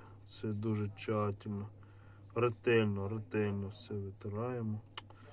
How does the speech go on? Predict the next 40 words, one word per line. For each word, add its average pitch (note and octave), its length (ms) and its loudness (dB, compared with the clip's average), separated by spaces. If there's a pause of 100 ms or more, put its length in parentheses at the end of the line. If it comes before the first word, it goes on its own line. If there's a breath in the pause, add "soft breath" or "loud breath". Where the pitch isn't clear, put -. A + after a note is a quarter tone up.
(1500 loud breath)
Я, B2 260 6
звичайно, A#2+ 680 2
це A2+ 260 2
вже G#2+ 400 4
вообще, G2+ 760 2 (520 loud breath)
я G2+ 160 -2 (100)
так, G#2+ 200 0 (800 loud breath)
мене G#2 240 2
аж G2+ 260 0
руки A2 320 0
затряслися. G2 680 -6
Я, G2+ 160 -2 (420)
я G#2 200 4
побачив, G#2+ 640 2
що - 160 -4
це G#2 220 -4
не G2+ 100 0
підходить. G#2+ 760 4 (480 loud breath)
Але C#3 260 8
сто C#3 160 -4
двадцять C3+ 380 2
гривень, C3+ 440 4
я G#2+ 100 4
вам G#2 220 0
скажу, G#2 320 -2
що G2+ 140 -6
це G#2 160 -4
невеликі G#2 520 2
гроші, C3 400 0
але G#2+ 220 2
я G2+ 100 2
сподівався, G#2 680 -2
що - 180 -8
це - 180 -10
буде G2+ 320 -4
на G2 220 -6
весь G2 280 -2
екран C3 480 -2
і G2 40 0
мене, G#2+ 320 0